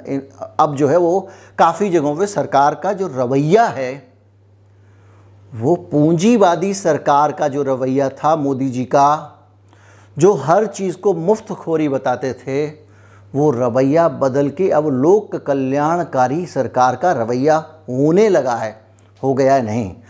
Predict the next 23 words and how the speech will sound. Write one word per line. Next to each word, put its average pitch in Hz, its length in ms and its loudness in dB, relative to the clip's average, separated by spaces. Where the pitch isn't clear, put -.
कई 277 200 6
चीज़ों 165 340 2
में 190 120 0
उनकी 151 300 0
वो 180 120 2
नीतियाँ 139 440 -2
दिखाई 123 400 0
दे 123 140 -2
रही 120 140 -4
हैं, 180 120 -6
जैसे 135 280 -2
कि 170 140 0
पेट्रोल 170 600 2
में 147 120 -4
उन्होंने 131 340 -4
लंबे 151 520 0
समय 143 300 -4
तक - 260 -8
दाम 147 300 2
को 170 140 -2
खींच - 320 -6
कर 151 180 2
रखा। 120 360 -2